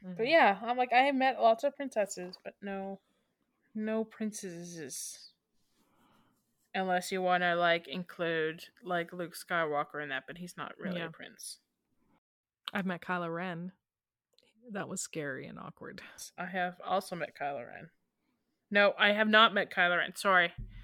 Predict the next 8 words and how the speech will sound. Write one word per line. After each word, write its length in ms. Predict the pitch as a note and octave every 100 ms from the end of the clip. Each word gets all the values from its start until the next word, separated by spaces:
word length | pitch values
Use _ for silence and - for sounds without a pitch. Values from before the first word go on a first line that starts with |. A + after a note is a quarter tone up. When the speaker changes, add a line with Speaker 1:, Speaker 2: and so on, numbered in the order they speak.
| - - _ -
Speaker 1:
That's 180 | G#3+ G3+
a 100 | G3
lie. 520 | F#3+ F3 D3+ C#3 E3 - - - - - - - _ - - _ _ _ -
I 60 | -
have 140 | -
not. 100 | - - - -
I 120 | F3+
met 240 | F3+ F3